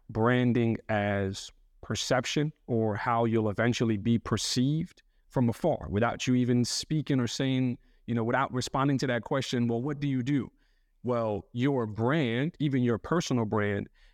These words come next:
is, it pretty much answers that question for you without having to respond. People know that your name is associated with that one thing as you described.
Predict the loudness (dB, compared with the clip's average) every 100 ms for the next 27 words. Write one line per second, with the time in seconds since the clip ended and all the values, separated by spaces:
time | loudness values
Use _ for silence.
0 | _ -2 0 0 -2 -6 -12 -14 _ _
1 | -6 -4 0 0 0 -4 -2 0 2 2
2 | 0 -2 -4 -6 -6 -4 -2 0 -2 -2
3 | -2 0 2 0 0 0 -2 -2 -6 -4
4 | 0 0 0 -2 -4 -4 -6 -8 -10 _
5 | _ _ -4 -2 0 2 2 2 0 -2
6 | 0 2 2 2 0 -2 -4 -4 0 -2
7 | -2 -2 -2 -2 0 0 2 0 0 -2
8 | -4 -4 -4 -4